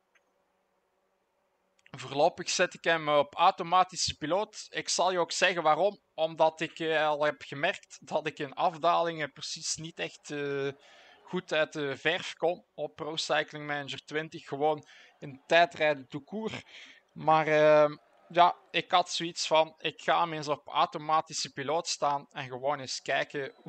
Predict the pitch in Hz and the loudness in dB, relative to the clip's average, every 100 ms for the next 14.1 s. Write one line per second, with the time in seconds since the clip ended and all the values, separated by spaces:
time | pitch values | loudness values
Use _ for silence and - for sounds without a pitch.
0 | 135 156 139 143 - 139 135 - - 143 | -10 -6 0 -2 0 -2 -2 -4 -12 -8
1 | 151 156 143 135 _ _ _ _ 131 127 | -8 -6 -10 -10 _ _ _ _ -12 -10
2 | 123 - 151 170 - 160 156 147 - - | -14 -4 -4 -4 -4 -2 -2 -4 -8 0
3 | 156 151 147 139 131 - 143 139 135 131 | 0 0 -6 -6 -6 -8 -6 -6 -4 -4
4 | 127 147 131 131 _ 143 147 139 135 127 | -4 -12 -12 -12 _ -6 -4 -6 -6 -4
5 | 127 - 131 - 131 127 - 147 143 139 | -6 -6 -8 -10 -14 -14 -6 -4 -4 -4
6 | 135 139 139 - 127 135 139 139 127 120 | -6 -6 -4 -6 -2 0 0 -2 -4 -2
7 | 147 175 156 156 139 147 147 - - - | 2 2 2 -4 -4 -6 -6 -8 -20 -20
8 | - _ - 131 190 208 180 165 165 190 | -20 _ -18 -6 0 2 4 2 0 -6
9 | - 165 165 160 - 135 135 _ _ 151 | -4 -4 -6 -6 -4 -4 -4 _ _ 0
10 | 165 - 160 180 165 - 175 165 147 165 | 0 0 -8 -8 -8 0 0 0 -2 -6
11 | - 147 170 185 185 196 - _ _ 165 | 0 0 0 -6 -2 -4 -6 _ _ -12
12 | 180 160 226 185 214 - _ - 147 - | -2 0 0 -2 -4 -4 _ -8 -8 -8
13 | 156 - 147 190 202 208 - 147 135 185 | -10 -10 -4 -4 -4 -6 -2 -2 2 2